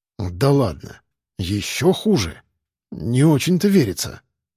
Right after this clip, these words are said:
засомневался Дима. «Маленький щенок в доме — это всегда довольно громко, хлопотно, местами мокро, местами беспорядочно.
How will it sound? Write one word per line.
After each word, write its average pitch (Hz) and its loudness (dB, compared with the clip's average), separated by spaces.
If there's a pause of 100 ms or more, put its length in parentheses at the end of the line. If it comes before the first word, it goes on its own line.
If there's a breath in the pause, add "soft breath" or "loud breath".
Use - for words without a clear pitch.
(240)
засомневался 135 0
Дима. 131 -4 (1080)
«Маленький 180 4
щенок 143 2
в 95 -10
доме — 180 2 (200)
это 185 0
всегда 147 2
довольно 135 2
громко, 180 0
хлопотно, 180 2
местами 143 2
мокро, 156 2
местами 139 2
беспорядочно. 160 0